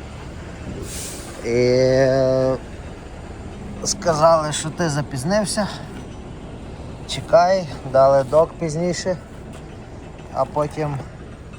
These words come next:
розвантажували аж до одинадцять тридцять. Так, бляха-муха, сьогодні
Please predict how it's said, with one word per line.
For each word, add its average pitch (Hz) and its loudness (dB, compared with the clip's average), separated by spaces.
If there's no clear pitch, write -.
розвантажували 127 4
аж 117 4
до 110 2
одинадцять 107 -2
тридцять. - -6
Так, 113 -4
бляха-муха, 120 -6
сьогодні 127 -4